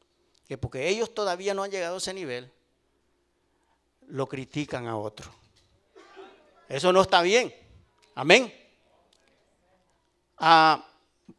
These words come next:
una cosa, eh, una cosa sí es, es diferente, que si la persona que, que, que viene aquí está, "Aleluya, gloria a Dios, Señor, te adoro, te amo",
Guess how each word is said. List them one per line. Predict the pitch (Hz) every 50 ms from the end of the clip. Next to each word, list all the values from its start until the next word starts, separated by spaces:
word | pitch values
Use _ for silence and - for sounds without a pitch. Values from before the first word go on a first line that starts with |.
| _ _ _ _ _
una | 147 185 214 233 240 233
cosa, | 226 262 269 262 277 262 240 226 170 - - - _ _ _ _ _ _ _ _ _ _ _ _ _ _ _ _ _ _ _ _ _ _ _
eh, | 160 165 - - _ _ -
una | - 147 165 190 214
cosa | 214 226 247 247 247 233
sí | - - 226
es, | 226 220 - -
es | - 180 180 160
diferente, | 175 165 - 165 160 185 226 247 202 - - 123
que | - - 139 131 127 117
si | - - 131 123
la | 127 123 -
persona | - 113 - - 156 160 175 175 175
que, | 180 175 175 175 170 170 165 170 165 _
que, | - 151 147 143 143
que | - 139 127
viene | 127 147 160 160 165 160
aquí | 160 156 _ - 175 175 175 165
está, | 156 - _ - 147 143
"Aleluya, | 151 170 180 175 190 196 196 196 190 190 180 170
gloria | 160 165 165 165 165 160
a | 156
Dios, | 160 170 190 190 185 170
Señor, | 165 165 170 170 165 -
te | - 151
adoro, | 147 151 170 180 185 175 175 170 170 156
te | - 151 147
amo", | 156 170 180 185 175 165 143